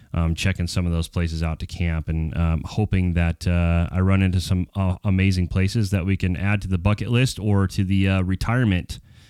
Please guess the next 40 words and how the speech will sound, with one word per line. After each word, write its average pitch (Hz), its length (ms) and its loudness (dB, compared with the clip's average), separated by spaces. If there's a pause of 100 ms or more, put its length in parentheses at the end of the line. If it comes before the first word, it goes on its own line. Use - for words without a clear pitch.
(180)
list. 90 520 0 (680)
<laughs> - 80 -10 (520)
I, 131 180 4
uh, 123 160 2
I 120 140 0
always, 143 380 2
you 123 160 2
know, 120 200 2
we're 113 200 2
on 123 200 2
the 117 80 2
road. 107 240 2
I 101 140 0
always 117 520 0
try 107 480 0
to, 98 540 0 (180)
uh, 104 200 -2
make 104 260 0
a 104 80 0
mental 101 480 0
note 95 460 2 (100)
of 92 400 0
places 95 420 -2
that 90 160 0
I 87 120 0
would 87 240 -2 (160)
love 95 440 0
to 92 80 -2
retire 87 520 0
in 85 260 0 (540)
and, 87 420 2
um, 82 460 0
spend 95 280 0
time 95 280 2
in. 76 140 -2
You 82 100 0
know, 87 240 0
it, 85 180 -2
it's, - 340 -4
uh, 87 340 0